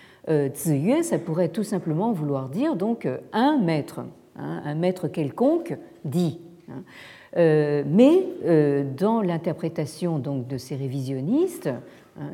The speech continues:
Ziyue voudrait bien dire le maître, le maître, le, l'unique, hein,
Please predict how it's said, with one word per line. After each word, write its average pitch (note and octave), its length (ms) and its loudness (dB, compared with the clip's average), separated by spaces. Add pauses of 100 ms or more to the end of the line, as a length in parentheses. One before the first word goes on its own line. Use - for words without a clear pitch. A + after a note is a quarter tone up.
(160)
Ziyue E3 380 0
voudrait F3+ 320 0
bien F3 240 2
dire F3 420 2
le A#3 460 6
maître, G3+ 400 0
le E3 220 6
maître, F3+ 400 2
le, C3 200 0
l'unique, D#3+ 580 2
hein, D3 500 -6